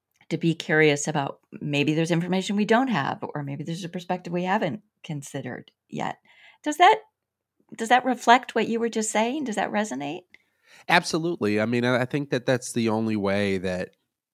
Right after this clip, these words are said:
Speaker 2: that we can move forward as a society. I mean, I think there's also,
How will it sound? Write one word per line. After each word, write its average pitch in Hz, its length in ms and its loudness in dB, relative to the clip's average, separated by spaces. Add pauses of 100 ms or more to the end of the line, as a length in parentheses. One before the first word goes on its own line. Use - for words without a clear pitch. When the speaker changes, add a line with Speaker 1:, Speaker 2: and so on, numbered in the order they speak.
(300)
Speaker 2:
that 110 220 2
we 104 120 -2
can 98 180 -2
move 95 300 -2
forward 92 480 0
as 92 180 -6
a 95 60 -8
society. 92 720 -6
I 90 40 -4
mean, 92 180 -4
I 90 100 -6
think 92 400 -8 (440)
there's 104 240 0
also, 92 540 0